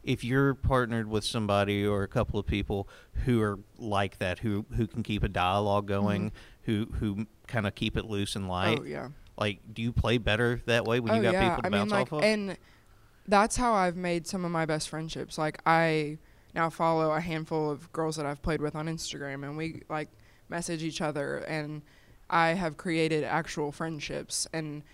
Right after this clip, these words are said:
Speaker 2: especially if there's schools that we see a lot through the year, it's like,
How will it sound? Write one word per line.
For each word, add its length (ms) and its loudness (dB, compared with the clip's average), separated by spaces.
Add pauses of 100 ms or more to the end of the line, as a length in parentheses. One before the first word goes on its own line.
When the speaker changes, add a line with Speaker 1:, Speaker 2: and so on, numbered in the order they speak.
(380)
Speaker 2:
especially 420 0
if 60 -6
there's 180 -4
schools 360 -4
that 80 -4
we 100 -4
see 280 -2
a 80 -2
lot 380 0
through 300 -4
the 100 -6
year, 500 0 (280)
it's 180 -6
like, 200 -6